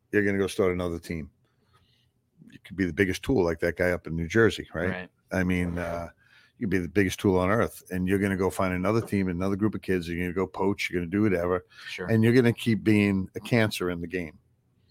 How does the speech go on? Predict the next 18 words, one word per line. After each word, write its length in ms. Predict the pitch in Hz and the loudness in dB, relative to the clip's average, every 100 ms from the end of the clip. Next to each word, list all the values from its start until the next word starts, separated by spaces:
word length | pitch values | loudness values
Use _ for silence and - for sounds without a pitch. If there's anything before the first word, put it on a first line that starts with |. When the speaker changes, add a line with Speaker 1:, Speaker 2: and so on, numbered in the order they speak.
| _ _ _ _ _ _ _ _ _ _ _ _ _ | _ _ _ _ _ _ _ _ _ _ _ _ _
Speaker 1:
I 100 | 92 | 2
don't 160 | 120 131 | 4 6
know 100 | 95 | 4
how 160 | 87 87 | 0 -2
we 120 | 80 | 0
do 200 | 80 95 | 2 2
it. 140 | 69 - | 2 -4
I 100 | 95 | 0
mean, 160 | 98 | 2
I, 160 | 101 110 117 | 6 6 8
I 80 | |
don't 100 | 127 | 6
know 140 | 110 95 | 6 2
how 320 | - 107 110 | 6 8 10
it 100 | 95 | 8
can 100 | 80 | 0
be 120 | 73 | -8
done. 180 | 78 - | -6 -8